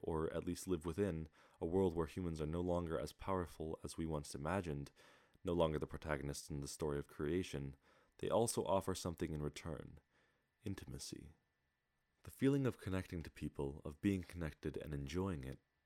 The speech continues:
from there you could launch a bigger, less violent, revolutionary politics, Morton says, as they drive me home at the end of our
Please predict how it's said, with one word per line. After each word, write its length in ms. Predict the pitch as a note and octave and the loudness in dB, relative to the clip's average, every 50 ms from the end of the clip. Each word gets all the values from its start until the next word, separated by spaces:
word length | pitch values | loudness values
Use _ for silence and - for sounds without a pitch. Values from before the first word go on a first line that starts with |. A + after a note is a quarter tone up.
| _ _ _ - | _ _ _ -4
from 320 | - - G2 G#2 G#2 G2 | 0 2 2 2 2 2
there 240 | F2+ G2 G2 F2+ E2 | 2 4 4 4 4
you 160 | D#2 D#2+ D#2+ | 4 2 0
could 180 | - - F2 - | -4 -6 -4 -2
launch 220 | E2+ E2+ - - | -2 -2 -2 -4
a 60 | D#2 | -6
bigger, 480 | - - F#2 G2 F#2 F#2+ F2+ F2+ F#2 F#2+ E2 | 0 2 4 4 4 2 0 0 -2 -4 -4
less 300 | F2 F2 F2 F2 - - | -2 -2 -2 -2 -4 -2
violent, 420 | F2 F#2 F2 F2+ F2+ F2 F2 F2 - _ - | 2 4 4 4 4 2 -2 -4 -8 _ -4
revolutionary 720 | F2 E2+ D#2+ E2+ E2 E2+ F2 - - F#2 D#2+ D2+ D2+ D#2 | -2 0 0 2 0 0 0 -2 -4 -6 -4 -2 -2 -2
politics, 560 | D2+ - - G2 F#2+ D#2 C2 - - - - - | -4 -6 -8 -6 -4 -4 -6 -6 -10 -14 -10 -8
Morton 260 | C2+ C2+ - - - | -8 -8 -8 -10 -12
says, 340 | - - B1 C2 C2+ - - | -10 -8 -6 -6 -6 -8 -8
as 80 | - - | -6 -4
they 100 | D#2+ D2+ | -4 -4
drive 380 | C2 - D#2 C#2+ C#2+ C#2+ C#2 | -2 -2 0 0 0 0 0
me 120 | - C#2+ C#2 | -4 -6 -8
home 260 | C#2 C#2 C#2+ C#2+ C#2+ | -6 -6 -6 -6 -8
at 80 | C2 C2+ | -8 -8
the 100 | - - | -8 -6
end 140 | D2+ C#2+ C#2+ | -6 -6 -4
of 100 | C#2 - | -2 0
our 140 | C#2 C#2 | 0 0